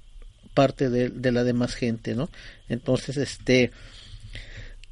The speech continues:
también do-, ¿dónde, este, podemos ver, digamos, este, alguna de tus obras? Sa-, ¿sabes si hay algunos, este, lugares en el internet donde estén, este, pues, digamos, para la gente que quiera conocer tus trabajos?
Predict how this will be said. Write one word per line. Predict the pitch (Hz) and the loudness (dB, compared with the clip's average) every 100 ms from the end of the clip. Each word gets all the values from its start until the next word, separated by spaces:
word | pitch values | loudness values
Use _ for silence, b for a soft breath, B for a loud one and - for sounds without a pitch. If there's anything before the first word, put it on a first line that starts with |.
| - | 0
también | - 170 202 233 | 10 12 12 12
do-, | 254 | 12
¿dónde, | 208 196 247 277 247 | 10 10 10 12 10
este, | - - 214 | 8 6 8
podemos | 208 208 233 254 202 | 10 10 10 8 10
ver, | 214 202 | 8 8
digamos, | 190 180 190 190 - | 6 8 8 6 4
este, | 156 - 156 147 139 135 127 - | -2 0 6 8 8 8 6 6
alguna | 147 170 208 | 6 6 8
de | 196 | 8
tus | 175 151 - | 8 4 4
obras? | 135 156 165 | 4 6 4
Sa-, | - 165 | 6 4
¿sabes | - 170 185 | 8 8 8
si | - | 8
hay | 175 175 | 10 10
algunos, | 170 165 170 156 | 8 6 2 0
este, | 147 - 147 123 | -2 -2 2 2
lugares | 123 131 135 160 - | 6 8 8 6 2
en | 147 | 4
el | 127 | 4
internet | 123 123 127 143 | 2 0 2 4
donde | 143 135 | 4 0
estén, | 127 - 139 135 | -2 2 4 2
este, | - - 110 107 - 78 B B B B B B B B B - | -2 -6 -4 -2 -4 -8 B B B B B B B B B -2
pues, | 180 | 4
digamos, | 185 175 190 - | 8 8 8 8
para | 165 | 8
la | 156 | 10
gente | 175 175 | 8 4
que | 165 156 | 2 4
quiera | 165 165 | 6 6
conocer | 151 139 - 151 | 4 0 0 -4
tus | 143 - | -6 -2
trabajos? | 139 123 117 - 175 | 4 4 4 2 -2